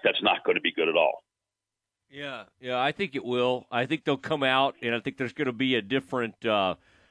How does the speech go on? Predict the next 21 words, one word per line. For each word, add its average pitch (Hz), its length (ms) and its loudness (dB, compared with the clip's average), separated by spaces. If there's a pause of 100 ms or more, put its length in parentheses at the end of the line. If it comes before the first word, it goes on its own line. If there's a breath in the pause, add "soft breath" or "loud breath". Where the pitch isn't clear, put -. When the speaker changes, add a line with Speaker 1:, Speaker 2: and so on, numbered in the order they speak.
(180)
Speaker 2:
uh, 110 320 0
level 131 400 2
of 120 120 -2
intensity 135 640 -2
from 135 180 -4
the 131 80 -4
Mavericks 131 540 0
earlier. 135 300 2
Talking 160 280 0
to - 40 -14
Chuck 175 220 -2
Cooperstein, 135 640 -4
voice 151 400 0 (380 soft breath)
of 139 180 0
the 127 80 0
Mavs, 123 540 2
who 143 100 0
was 127 180 0
on 160 280 2
the 127 100 -4
scene 123 640 -2